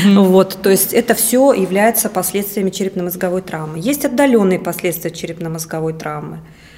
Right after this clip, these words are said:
Speaker 2: То есть может быть нарушена продукция и всасывание ликвора.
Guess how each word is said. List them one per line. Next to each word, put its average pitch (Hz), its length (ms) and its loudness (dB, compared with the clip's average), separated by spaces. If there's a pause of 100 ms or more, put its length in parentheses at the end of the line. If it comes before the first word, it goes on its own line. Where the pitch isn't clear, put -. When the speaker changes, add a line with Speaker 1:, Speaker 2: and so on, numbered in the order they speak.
(320)
Speaker 2:
То 165 180 -2
есть - 420 -6
может 202 360 0
быть 175 160 -2
нарушена 185 380 -2
продукция 170 1080 -6
и 180 500 -2 (640)
всасывание 175 640 -4
ликвора. 165 520 -6